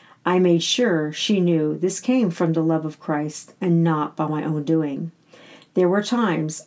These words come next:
I felt I put more energy into calming her down than I put into my own grieving, but I knew I had a role in releasing her flesh from the guilt she felt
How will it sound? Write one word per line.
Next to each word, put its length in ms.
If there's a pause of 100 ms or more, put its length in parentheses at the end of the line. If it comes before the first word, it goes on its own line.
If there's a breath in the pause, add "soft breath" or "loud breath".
I 140
felt 360
I 60
put 220
more 200
energy 540
into 200
calming 420
her 160
down 540 (400)
than 120
I 120
put 340
into 260
my 200
own 200
grieving, 640 (500 soft breath)
but 240
I 200
knew 640
I 140
had 280
a 60
role 480
in 160
releasing 560
her 160
flesh 600 (320 soft breath)
from 560
the 140
guilt 600
she 260
felt 600